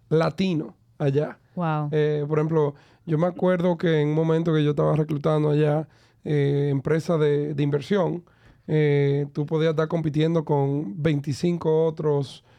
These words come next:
Speaker 1: Eh, candidatos y en uno veían que, bueno, Jonathan Burnigal está bien, no necesita visa,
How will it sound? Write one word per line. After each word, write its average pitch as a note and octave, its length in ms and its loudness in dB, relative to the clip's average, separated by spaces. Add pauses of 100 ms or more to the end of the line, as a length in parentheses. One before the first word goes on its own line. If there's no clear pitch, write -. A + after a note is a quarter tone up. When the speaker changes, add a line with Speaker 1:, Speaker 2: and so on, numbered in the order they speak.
(260)
Speaker 1:
Eh, D3 160 0
candidatos E3 640 0 (380)
y D3 300 2
en D3 140 2
uno D#3 240 2
veían D3+ 560 0
que, D3 200 0
bueno, F3 340 0
Jonathan F3+ 460 0
Burnigal E3+ 500 0
está E3 220 -2
bien, E3 280 2
no D#3 80 0
necesita F3 440 0
visa, E3 440 0